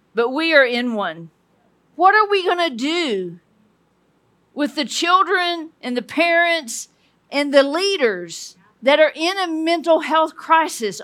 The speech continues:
Do we have an answer? Are you gonna be sitting like I was across from a sixteen-year-old little girl? That was, that was the mental health crisis of my day, was, right, was abortions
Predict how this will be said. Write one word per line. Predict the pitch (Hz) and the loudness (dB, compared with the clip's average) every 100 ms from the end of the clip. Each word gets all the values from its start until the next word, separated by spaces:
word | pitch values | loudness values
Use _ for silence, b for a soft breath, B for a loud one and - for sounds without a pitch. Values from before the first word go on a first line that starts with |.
| - | -14
Do | 247 349 | -4 -2
we | 370 392 | -2 -2
have | 320 339 330 | 0 0 -2
an | |
answer? | 339 370 330 | -6 -6 -4
Are | 294 | -4
you | 294 320 | -2 -4
gonna | 381 | -4
be | 339 330 | -2 -2
sitting | - 359 359 349 311 | -2 -2 -2 -2 -2
like | 302 285 | -2 -2
I | 277 320 339 | 2 2 4
was | 277 254 247 254 | 4 2 0 -4
across | 240 320 359 | 0 2 2
from | - 262 | 0 -8
a | |
sixteen-year-old | 247 311 277 - 311 285 277 277 262 254 b b b b | -8 -10 -14 -10 -10 -4 2 4 2 -2 b b b b
little | 294 311 | 0 0
girl? | 233 311 277 226 196 | 0 2 4 4 2
That | 208 294 339 | 2 2 2
was, | 320 302 240 - _ _ _ _ _ _ _ | 0 -4 -6 -14 _ _ _ _ _ _ _
that | 285 339 311 | 0 2 2
was | 349 311 | -2 -2
the | 269 277 247 220 | 4 4 4 0
mental | 220 262 302 311 | -2 0 2 2
health | 302 302 277 | 2 2 2
crisis | - 277 262 262 233 | 2 0 2 -4 -2
of | 247 | 0
my | 277 330 | 2 2
day, | 226 220 233 254 254 - | 2 2 0 -2 -8 -2
was, | 240 240 220 - _ _ _ _ | 0 0 -4 -16 _ _ _ _
right, | 247 294 339 - - _ _ _ _ _ _ _ - | 2 2 2 -6 -20 _ _ _ _ _ _ _ 2
was | 262 247 | 2 4
abortions | 254 233 311 339 330 302 285 240 - | 2 2 0 0 -4 -4 -4 -8 -10